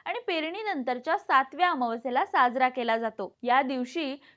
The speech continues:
शेतकरी काळ्या आईची म्हणजे जमिनीची पूजा करतात, शेतात वनभोजन करतात आणि शेतात लक्ष्मी व पांडवांची मूर्ती बनवून त्यांची पूजा करून समृद्धीची प्रार्थना करतात.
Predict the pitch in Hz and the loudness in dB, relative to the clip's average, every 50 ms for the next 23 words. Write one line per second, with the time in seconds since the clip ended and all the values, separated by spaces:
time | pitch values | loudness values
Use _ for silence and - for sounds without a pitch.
0 | _ - - 311 285 233 285 - 370 339 277 302 320 - - 320 269 254 254 277 | _ -8 -2 -2 -2 -2 -4 -4 -2 -2 -2 -2 -6 -4 2 4 6 6 6 6
1 | 320 330 311 277 254 233 247 - 220 220 247 277 285 254 220 214 190 226 262 285 | 4 4 4 2 0 -4 -8 -10 -10 -8 -8 -6 -6 -4 -6 -4 -2 -2 -2 -2
2 | 240 240 247 220 220 233 247 247 240 233 - 302 320 - 302 262 214 226 240 233 | 0 0 0 0 0 -4 -4 -4 -4 -6 -6 -8 -6 -6 -6 -4 0 0 0 0
3 | 233 240 220 220 - 202 175 - _ _ _ _ _ _ _ _ - 330 320 - | 0 -4 -6 -4 -4 -4 -6 -6 _ _ _ _ _ _ _ _ -8 -8 -6 -2
4 | - 339 349 349 339 269 285 269 294 381 403 403 392 302 349 349 370 - 330 285 | -2 -2 -2 -2 -2 -2 -2 -2 -2 -2 -2 -2 -2 -2 -4 -8 -6 -4 -4 -4
5 | 247 - 233 247 269 - 277 254 285 320 - - 277 247 240 - 320 294 247 254 | -2 0 -2 -2 0 -2 -4 -6 -6 -8 -8 -6 -6 -4 -2 -2 0 0 0 -2
6 | 254 _ _ _ _ _ - 277 285 302 294 - - 427 392 392 339 294 285 320 | -6 _ _ _ _ _ -4 0 0 0 0 -2 -10 -10 -8 -6 -6 -4 -2 -2
7 | 339 330 320 294 269 254 269 262 285 285 294 285 - 330 320 294 277 285 302 330 | -2 0 0 -2 0 -2 -2 -4 -4 -4 -4 -6 -8 -8 -6 -6 -6 -6 -6 -6
8 | - - 466 480 453 370 294 269 254 254 262 302 - 302 254 233 233 - 339 349 | -2 0 0 0 0 -2 -2 -2 -2 -4 -4 -4 -6 -6 -4 -4 -4 -6 -6 -8
9 | 349 - 262 262 254 240 381 440 440 440 302 254 247 254 320 - - 302 247 233 | -8 -6 -6 -6 -4 -2 0 -2 0 -2 -4 -4 -4 -6 -8 -8 -8 -6 -6 -4
10 | 233 277 302 247 226 247 233 202 - 330 349 - 330 262 220 214 - 262 240 233 | -6 -6 -6 -8 -8 -8 -8 -8 -8 -10 -4 -2 0 0 0 -2 -4 -6 -4 -4
11 | 233 226 233 226 214 - 202 233 | -4 -4 -6 -6 -6 -4 -6 -6